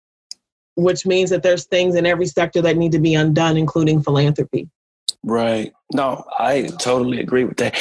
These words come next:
Speaker 2: And one point that you brought up that was really good is people may wanna give,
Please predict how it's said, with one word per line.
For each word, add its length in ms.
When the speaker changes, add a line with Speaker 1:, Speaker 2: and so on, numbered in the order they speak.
Speaker 2:
And 120
one 180
point 240
that 160
you 80
brought 240
up 160
that 140
was 160
really 260
good 220
is 160
people 360
may 280
wanna 260
give, 600